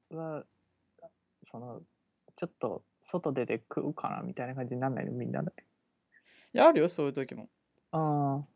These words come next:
Speaker 2: え、みんなでってどういうこと？
Speaker 1: みんなでって、その、俺は、「いやいや、ばあちゃんの飯まずいから、ちょっと、ちょっと貯めてから帰んね」みたいなと。
Speaker 2: ああ、あるある。まあ、
Speaker 1: ああ。
Speaker 2: その時はだから「連絡して」とか言われてるから。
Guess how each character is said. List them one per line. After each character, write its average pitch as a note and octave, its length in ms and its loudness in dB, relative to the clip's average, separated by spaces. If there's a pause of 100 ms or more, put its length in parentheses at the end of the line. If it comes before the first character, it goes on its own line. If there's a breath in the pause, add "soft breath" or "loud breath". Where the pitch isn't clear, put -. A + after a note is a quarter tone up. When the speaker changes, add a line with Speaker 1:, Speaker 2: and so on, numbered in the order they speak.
(360)
Speaker 2:
え、 E3+ 120 2
み E3+ 120 2
ん G3 80 2
な F#3 100 2
で C#3 80 2
っ - 20 -12
て - 140 -14
ど B2+ 80 -6
う - 20 -2
い A#2+ 40 -2
う - 20 -12
こ A#2+ 100 -8
と？ G3 180 -8 (200)
Speaker 1:
み D#3 100 2
ん - 20 2
な D#3 100 2
で B2+ 80 2
っ - 40 -4
て、 - 60 -14
そ - 140 -10
の、 B2 280 -6
俺 C#3 100 0
は、 C3 160 0
「い - 20 0
や D3 240 0
い C#3 60 0
や、 C3 120 0
ば D3+ 180 0
あ F#3+ 60 0
ち F#3 100 -8
ゃ D3+ 60 -2
ん C#3 60 -6
の B2 100 -6
飯 C3 280 -8
ま C3 240 -2
ず D#3 140 0
い D#3 40 -4
か - 160 -4
ら、 A2+ 180 0
ち - 100 -4
ょ - 40 0
っ - 20 -12
と、 - 360 -4
ち - 80 -6
ょ F#3 40 -2
っ - 40 -6
と - 100 -8
貯 C#3 200 -2
め D#3+ 100 -2
て F#3+ 120 -4
か C3 120 -4
ら B2 160 -8
帰 A#2+ 180 -12
ん A2 100 -14
ね」 - 160 -18
み C3 100 -20
た - 120 -18
い D#3 60 -20
な E3 80 -20
と。 - 140 -20 (120)
Speaker 2:
あ G3 80 0 (220)
あ、 - 40 2
あ - 20 -2
る D#3+ 100 0
あ C3+ 120 -2
る。 - 160 -14 (340)
ま G3 80 -4
あ、 F3+ 40 0
Speaker 1:
あ F3 40 -4
あ。 - 20 2
Speaker 2:
そ - 80 4
の A3 40 2
時 G#3 80 4
は D#3 80 2
だ C3+ 80 2
か B2 60 2
ら B2 120 -4
「連 C3 40 -2
絡 C3 180 -4
し - 60 -12
て」 G3 140 2
と - 100 -14
か - 100 -8
言 G#2 40 -4
わ A2+ 60 -4
れ A#2 60 -6
て A2+ 80 -8
る G#2+ 80 -6
か - 120 -12
ら。 C3+ 160 -6